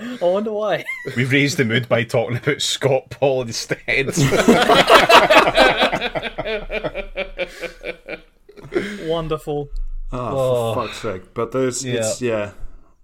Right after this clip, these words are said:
Speaker 3: It's been a, it's been a week and a half, I think.
Speaker 2: Yeah. So who,
Speaker 3: Jesus.
Speaker 2: who amongst us, um, whomst, whomst among us, um, actually had their prediction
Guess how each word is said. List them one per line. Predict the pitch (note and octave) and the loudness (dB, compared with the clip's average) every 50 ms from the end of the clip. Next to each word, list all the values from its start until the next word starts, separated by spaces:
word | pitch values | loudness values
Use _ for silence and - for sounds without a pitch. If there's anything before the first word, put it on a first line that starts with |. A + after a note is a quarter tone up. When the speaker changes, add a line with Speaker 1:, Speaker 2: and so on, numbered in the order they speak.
| _ _ - | _ _ -20
Speaker 3:
It's | - A#2+ B2 - | -20 -18 -18 -16
been | - - A#2 A#2+ A#2+ A#2 | -10 -8 -6 -4 -4 -4
a, | A#2 A2+ A2+ A2+ A2 G#2+ G#2+ - - - - - - - - - | -4 -6 -6 -6 -8 -8 -10 -16 -20 -20 -20 -20 -20 -20 -20 -14
it's | - B2+ B2 - | -14 -14 -12 -6
been | - C#3 C#3+ D3 | -2 0 0 2
a | C#3 C3+ | 2 0
week | B2+ C#3 C3+ B2 - - | 0 -2 -4 -4 -4 -6
and | B2 A#2 | -6 -6
a | A2+ | -6
half, | A2 G2 F#2 F#2 F#2 - - | -6 -8 -8 -8 -12 -14 -18
I | G2+ | -16
think. | F#2+ G2+ G2+ G2 - - | -14 -14 -14 -16 -12 -6
Speaker 2:
Yeah. | C#3+ C3+ C3 B2+ B2 A#2 A2 - - - - | -2 -2 0 0 0 -2 -4 -8 -14 -16 -8
So | - - - D#3+ D3+ D3 C3+ | -4 0 2 4 4 2 2
who, | A#2+ - - F3 F3+ F3+ F3+ F3 D#3+ | 0 2 2 2 4 4 2 0 -2
Speaker 3:
Jesus. | C#3 - - - - D3 C3+ D#3 | -2 -6 -14 -16 -12 -10 -4 -2
Speaker 2:
who | E3 E3 | 0 2
amongst | E3+ D3+ C#3 C3+ A#2 - - C#3+ | 2 0 0 -4 -6 -4 -2 0
us, | C3+ A#2 A2 B2 | 0 0 2 2
um, | A#2+ A#2+ A#2 A2+ A2 G#2+ G2+ F#2 - - | 0 2 0 -2 -4 -4 -6 -6 -2 -2
whomst, | D#3+ D#3+ E3 D3+ - - - - | -2 0 -2 -4 -8 -10 -6 -4
whomst | E3 E3+ D#3 - - | -4 -4 -4 -4 -4
among | A#2 A2 G#2 G2+ F#2 | -2 -2 -2 -2 -4
us, | F#2 F#2+ - - _ _ _ _ _ _ _ - | -8 -10 -12 -14 _ _ _ _ _ _ _ -8
um, | F#2 G2+ G#2 G#2+ G#2 G2+ G2+ G2+ G2+ G2 F2+ - _ _ - A2 | -6 -4 -2 -2 -2 -2 -2 -2 -4 -4 -6 -8 _ _ -12 -8
actually | A2 A2 F#2+ - - A2+ A2 G#2 | -8 -8 -6 -8 -6 -4 -4 -4
had | F2+ - A2 G#2 F2+ F#2 | -2 -2 -4 -4 -4 -4
their | G#2+ G#2 G#2 G#2 G2+ G2 F#2+ F2 - _ _ _ _ _ _ _ _ - | -4 -2 -2 0 0 -2 -4 -4 -8 _ _ _ _ _ _ _ _ -8
prediction | - G#2 F#2 G#2+ - - - - A#2+ A2 G#2 | -8 -6 -6 -6 -8 -8 -8 -6 -4 -4 -6